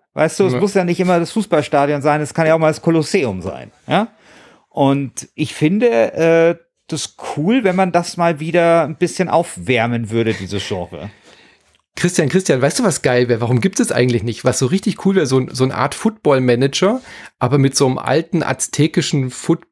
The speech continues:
Speaker 2: Fußball, wo sie mit den toten Köpfen ihrer Gegner gespielt haben, weißt
Speaker 1: Ja,
Speaker 2: du?
Speaker 1: es ga-, es
Speaker 2: Sowas.
Speaker 1: ga-, es gab mal,
Speaker 2: Sowas wär doch
Speaker 1: ja,
Speaker 2: mal cool.
Speaker 1: es gab mal einen relativ coolen, ähm,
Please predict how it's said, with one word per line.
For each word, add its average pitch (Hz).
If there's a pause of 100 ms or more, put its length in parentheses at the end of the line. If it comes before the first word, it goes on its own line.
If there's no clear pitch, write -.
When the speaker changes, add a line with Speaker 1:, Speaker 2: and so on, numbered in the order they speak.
(120)
Speaker 2:
Fußball, 139
wo 135
sie 143
mit 127
den 120
toten 143
Köpfen -
ihrer 123
Gegner 127
gespielt 113
haben, 92
weißt 113
Speaker 1:
Ja, 151
Speaker 2:
du? -
Speaker 1:
es -
ga-, 170
es 160
Speaker 2:
Sowas. 127
Speaker 1:
ga-, 156
es -
gab 170
mal, 170
Speaker 2:
Sowas 180
wär 147
doch 143
Speaker 1:
ja, 160
Speaker 2:
mal 180
cool. 117
Speaker 1:
es 104
gab 170
mal 156
einen 143
relativ 160
coolen, 185 (120)
ähm, 131